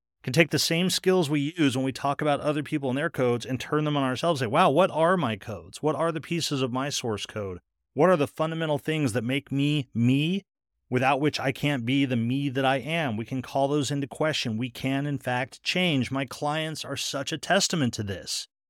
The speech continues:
And anybody who works, uh, with people in therapy or, or clients of any kind can talk about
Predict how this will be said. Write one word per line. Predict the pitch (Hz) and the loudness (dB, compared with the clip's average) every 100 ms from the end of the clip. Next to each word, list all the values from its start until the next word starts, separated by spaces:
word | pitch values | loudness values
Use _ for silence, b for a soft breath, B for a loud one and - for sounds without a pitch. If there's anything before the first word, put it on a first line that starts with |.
| _ - | _ -6
And | 156 | -4
anybody | 160 208 160 131 | 2 4 6 4
who | 104 | 2
works, | 104 90 78 - - - _ _ _ | 0 -4 -8 -10 -10 -12 _ _ _
uh, | 120 117 110 | 0 0 2
with | 113 | -2
people | - 135 131 117 | -2 -2 0 -2
in | 107 | 0
therapy | 131 135 117 113 | 0 0 -2 -4
or, | 104 104 | -4 -4
or | 120 107 | -6 -10
clients | - 139 123 | -4 -2 -2
of | 135 | -4
any | 131 | -4
kind | 143 127 | -4 -2
can | 120 | -2
talk | 120 - 143 151 | -2 2 2 2
about | 120 123 117 113 | 0 2 0 -2